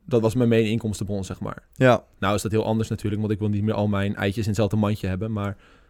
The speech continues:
Speaker 1: dat was voor een hele lange tijd was dat wel zo. Maar inderdaad, campagnes is een hele belangrijke inkomstenbron voor heel veel YouTubers.
Speaker 2: Ja, ja, en dan sinds, nou, ik denk officieel sinds tweeënhalf jaar kunnen M C N's ook eigen ads, ehm, placeren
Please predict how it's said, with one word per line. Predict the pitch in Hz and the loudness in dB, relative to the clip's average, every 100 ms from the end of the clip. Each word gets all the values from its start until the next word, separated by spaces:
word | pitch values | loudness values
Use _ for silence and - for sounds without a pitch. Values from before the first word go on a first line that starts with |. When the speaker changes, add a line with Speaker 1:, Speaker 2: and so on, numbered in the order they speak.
| _ | _
Speaker 1:
dat | 107 | 0
was | 104 - | 0 2
voor | - | 2
een | 117 | 4
hele | 120 | 6
lange | 117 110 | 6 4
tijd | 107 104 | 4 2
was | 104 | 0
dat | 101 | -2
wel | 101 98 | 0 0
zo. | 92 92 | -2 -2
Maar | 104 | 0
inderdaad, | 127 120 | 2 0
campagnes | - 117 139 135 | 2 4 6 4
is | 117 | 0
een | 127 | 2
hele | 117 123 117 107 107 101 | 4 6 8 8 6 4
belangrijke | 110 110 104 110 | 2 4 0 0
inkomstenbron | 110 101 - 101 101 | -6 -6 -6 -6 -2
voor | 107 | -4
heel | 98 | -2
veel | 107 | -4
YouTubers. | 98 107 98 113 - _ _ | -4 -6 -8 -12 -16 _ _
Speaker 2:
Ja, | 131 127 - - | 4 4 4 -2
ja, | - 120 98 | 4 6 6
en | 131 | 6
dan | 135 151 | 4 4
sinds, | - 156 151 151 - - | 2 4 4 2 0 0
nou, | 117 | 0
ik | 120 | 2
denk | 143 - | 0 0
officieel | 151 - 135 165 156 | 0 0 -2 0 2
sinds | 131 - | 0 -6
tweeënhalf | - - 139 143 139 127 127 139 | -10 -6 -2 0 0 0 0 -2
jaar | - 123 127 143 160 - - - _ - | 0 2 4 2 -4 -12 -20 -20 _ -6
kunnen | - 131 123 113 | 2 2 2 0
M | |
C | 120 | 0
N's | 120 117 - | 0 0 -2
ook | - 110 - - | -2 -2 -4 -2
eigen | 113 123 123 113 107 | 2 2 2 2 2
ads, | 104 101 - - - - | 0 -2 -2 -10 -14 -12
ehm, | 104 101 104 98 98 104 - 110 - _ _ _ _ | -6 -4 -2 -4 -4 -6 -8 -10 -14 _ _ _ _
placeren | - 110 - 131 127 131 123 117 117 117 | 0 0 2 6 8 8 6 6 4 2